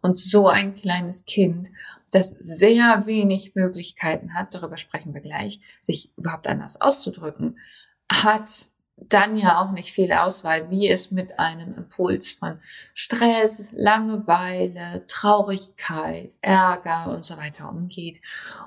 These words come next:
Und das wird dann körperlich ausagiert. Das ist erstmal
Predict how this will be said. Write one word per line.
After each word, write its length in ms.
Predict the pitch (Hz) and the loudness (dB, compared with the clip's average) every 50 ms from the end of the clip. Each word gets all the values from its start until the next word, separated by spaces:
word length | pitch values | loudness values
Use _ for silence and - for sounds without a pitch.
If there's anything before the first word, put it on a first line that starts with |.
| _ | _
Und 240 | - - 185 180 - | 2 2 2 4 2
das 200 | 175 - - - | -2 -4 -4 -4
wird 140 | - 180 - | -6 -6 -6
dann 160 | 180 165 - | -6 -10 -10
körperlich 640 | - - - 143 147 - 170 156 160 170 - - - - | -14 -8 -8 -8 -8 -6 -8 -8 -8 -8 -14 -14 -2 2
ausagiert. 640 | 156 165 175 165 - 165 151 - - - - - - | 2 2 2 2 -2 -6 -8 -8 -14 -20 -18 -16 -14
Das 120 | 175 175 | -8 -6
ist 240 | 190 190 185 - _ _ | -4 -6 -6 -8 _ _
erstmal 720 | - 160 160 175 180 - - - - 214 214 226 233 233 | -2 0 0 0 -2 -4 -4 0 0 2 2 2 0 0